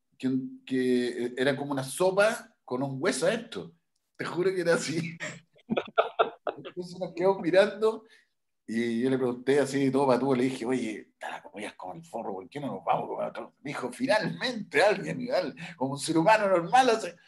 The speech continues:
ya. Y partimos y, y, y tuvimos que ir caminando,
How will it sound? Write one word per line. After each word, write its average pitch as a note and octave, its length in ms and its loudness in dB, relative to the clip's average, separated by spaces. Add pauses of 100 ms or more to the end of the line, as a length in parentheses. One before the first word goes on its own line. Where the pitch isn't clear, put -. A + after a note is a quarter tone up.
(140)
ya. E3+ 120 6 (460)
Y A#2+ 100 -6
partimos F#3 540 2
y, G3+ 40 0
y, C3 500 -2
y B2 160 -4
tuvimos E3+ 300 -4
que F3 100 -2
ir E3+ 80 -6
caminando, D#3+ 1200 2